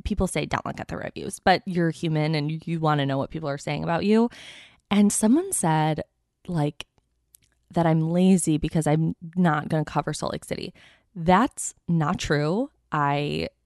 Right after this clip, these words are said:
am gonna still cover it. I'm just, I just was hitting fatigue with them. And I think I'm allowed to do that. And I also just wanna do a little quick reminder that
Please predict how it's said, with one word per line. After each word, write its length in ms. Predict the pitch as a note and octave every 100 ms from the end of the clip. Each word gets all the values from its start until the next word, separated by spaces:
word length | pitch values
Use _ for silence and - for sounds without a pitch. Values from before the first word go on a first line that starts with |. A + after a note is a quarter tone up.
| _ _ _
am 200 | D#3 E3+
gonna 160 | A3 B3+
still 200 | - F#3+
cover 400 | - D#3+ D3+ C3
it. 320 | C3 G#3+ - - _ _ -
I'm 280 | E3 F3+
just, 400 | F3 F3+ E3 - - _ _ _ _ - -
I 180 | E3 E3+
just 420 | F#3+ F3 - - _ _ _ _ _ _ -
was 280 | F#3 F3+ E3+
hitting 420 | F3 F#3+ F#3 F3 -
fatigue 600 | - - - F3+ C3+ C3
with 220 | C3+ C3
them. 400 | - - - - E3+ _ _
And 260 | F3+ D#3 D3+ -
I 100 | D#3+
think 240 | D3+ E3 E3
I'm 120 | F3+
allowed 340 | D3+ D3+ D3+
to 80 | F3
do 260 | D#3 - C3
that. 400 | F3+ A3+ D#4 - - - -
And 100 | D#4
I 40 |
also 280 | G4 B4+ - C#5
just 200 | C#5+ -
wanna 140 | A#4
do 220 | G#4+ G#4 F#4+
a 40 |
little 180 | D4+ D#4+
quick 220 | - -
reminder 400 | D4 C#4 C#4 C#4
that 240 | A#3 G#3+